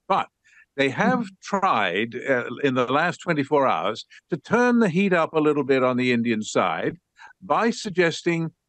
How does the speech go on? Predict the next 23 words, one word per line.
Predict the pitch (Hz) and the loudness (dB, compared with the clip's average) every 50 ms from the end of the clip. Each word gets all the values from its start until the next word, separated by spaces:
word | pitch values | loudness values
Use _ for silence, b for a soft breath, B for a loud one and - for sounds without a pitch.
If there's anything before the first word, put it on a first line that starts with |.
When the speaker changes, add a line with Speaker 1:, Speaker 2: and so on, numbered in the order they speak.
| _ - | _ -4
Speaker 1:
not | 135 165 - - - - | 0 0 0 0 -4 -4
what | 147 190 202 170 - - | -2 0 0 0 -2 -4
the | - 139 139 131 | -4 -4 -2 0
evidence | 139 143 120 135 131 120 120 110 - - | 0 0 0 0 0 0 0 -2 -4 -2
is, | - 214 220 190 123 90 - - | 0 2 2 2 2 -2 -6 -8
to | - 135 | -8 -4
be | 120 131 127 117 | -2 0 0 0
sure, | - 240 226 170 104 90 | 0 2 2 2 2 0
and | 87 - | 0 0
that | 202 165 123 | -2 -2 0
remains | 113 117 117 143 180 175 135 110 113 113 - - _ _ _ _ _ - | 0 -2 0 0 0 0 0 0 -2 -4 -8 -12 _ _ _ _ _ -4
the | - 190 151 | -2 -2 0
hole | - 156 165 156 143 139 139 | 2 2 4 4 4 4 4
in | 135 139 | 4 2
the | 147 143 | 2 2
heart | 190 254 240 156 101 - - | 2 0 0 0 -4 -2 -2
of, | 117 113 113 113 - | -2 -2 -2 -2 -2
of | 127 127 113 - - | -2 -4 -4 -2 0
the | 131 127 123 123 - - - _ | 0 2 2 0 -2 -8 -6 _
Prime | 139 135 135 127 | -2 0 0 0
Minister's | 123 120 107 - 147 135 123 | 0 0 0 -2 -4 -4 -2
presentation. | - 120 113 101 123 131 - 214 226 214 - - 107 - B B B B _ | -2 -2 -2 -2 -2 -2 0 2 0 0 0 -4 -10 -12 B B B B _
Without | 156 175 180 196 226 233 175 143 | 0 2 2 2 2 2 0 -4